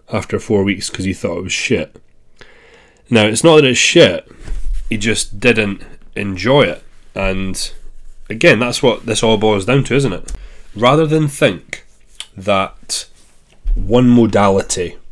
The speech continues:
is better than the other, I want you to think that, and, and here's my take on it. I go to a lot of shows, and I see guys and girls place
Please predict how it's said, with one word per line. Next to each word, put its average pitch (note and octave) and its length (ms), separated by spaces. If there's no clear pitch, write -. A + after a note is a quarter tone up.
is G2 140
better G2+ 360
than G2 180
the F#2 140
other, F2 280
I G#2+ 60
want A#2 280
you B2 100
to - 260
think - 540
that, - 280
and, A2+ 220
and A#2+ 160
here's D3 200
my A2 120
take - 300
on D#2+ 80
it. - 100
I B2+ 120
go D#3 140
to C#3+ 80
a A#2+ 40
lot G2 200
of F#2+ 100
shows, E2+ 400
and F#2+ 140
I A#2 80
see B2 220
guys G2+ 280
and G2+ 120
girls F2+ 260
place - 600